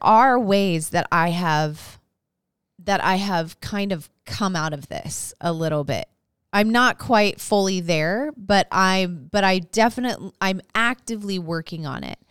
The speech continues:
So maybe it is just that no matter, 'cause with our kids, we definitely tried to teach them that, but there's still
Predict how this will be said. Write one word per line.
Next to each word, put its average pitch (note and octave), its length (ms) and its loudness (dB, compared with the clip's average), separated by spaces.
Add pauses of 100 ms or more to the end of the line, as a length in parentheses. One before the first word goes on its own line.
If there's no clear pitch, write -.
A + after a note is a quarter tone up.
(280)
So D4+ 240 0
maybe F4 320 -2
it F4+ 220 0
is A#3 320 0
just G3 300 0
that E3 340 0 (800)
no G3 120 -6
matter, G#3+ 420 0
'cause G3 200 -2
with G3+ 180 0
our F#3+ 100 2
kids, G3 460 -2
we G3 220 -4
definitely F#3 520 -2
tried F3 280 -2
to D#3+ 60 -8
teach - 260 -6
them F3+ 180 -4
that, F#3+ 260 -2
but F3 260 0 (160)
there's F#3 360 -2
still G3 500 2